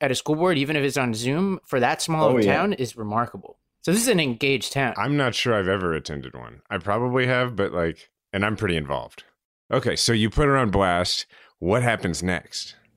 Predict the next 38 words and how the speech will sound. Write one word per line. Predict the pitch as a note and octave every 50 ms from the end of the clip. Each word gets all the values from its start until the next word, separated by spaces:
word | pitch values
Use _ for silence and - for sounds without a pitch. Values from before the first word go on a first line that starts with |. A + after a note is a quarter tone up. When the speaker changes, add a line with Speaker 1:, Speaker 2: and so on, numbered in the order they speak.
| _ _ _ _ _ _ _
Speaker 2:
Well, | - B2+ C#3 D3+ D3+ D3+
I | C#3 B2+ A#2
get | B2+ C#3 C#3+
a | C#3 C3+
lot | C#3 C3+ B2
of | A2+ -
outreach | - A2+ A2+ A2 - A2 A2+ A2+ G#2 - -
from | - A2 G#2
the | G2+ G2
community, | - - A2 G#2+ A2 A2 A2 G#2+ G#2+ G#2+ G#2+ G#2+
from | G#2+ - F#2+ F2+ F#2+
teachers, | - - A#2 A2+ A2+ - A#2+ A2+ G#2+ G#2 -
from | - - F#2+ F2+
parents, | - - G#2 A2 A2 G#2+ G#2+ G#2 -
but | - - G#2
essentially | G#2 - - C#3+ E3 G3+ - - D#3+ C3 A2+
nobody | G#2+ G#2+ A2+ C3+ D#3+ D#3+ C#3+ C3 B2
has | B2+ A#2+ A2 G#2 - -
any | A2 A#2 B2+ A#2 -
interest | - G#2+ G#2+ G#2+ - - F2 E2 E2 - - - - -
in | G#2 G2 F#2+
doing | - G#2+ G2+ G2 F#2+ - -
anything | G2+ G2 F#2 F2+ - - F#2 F#2
about | F2+ E2 F2+ F2 F2 E2 - -
this. | - - - - - - - - - - _ _ _ _
It | A2 A2 A2
was | A#2+ A2+ A2
a | A2+
little | A2 A#2 C3 C#3 C3+
bit | C3+ A#2+ G#2
disheartening | - A2+ G#2+ - - A#2 G#2+ A2+ A2 A2 A#2 A#2 A#2+
at | A2+ -
first, | - - A#2 A#2 A#2 A#2+ - - - - - - -
and | G#2+ G#2 G2+ G#2
then | G#2+ G#2+ G#2+ G#2+ G#2 G#2 F2 E2+
months | A2+ B2+ C3 C3 B2+ - -
tick | - - A2+ G#2 - -
by, | A2+ G#2+ A2 A2 G#2+ A2 G#2 G#2 G#2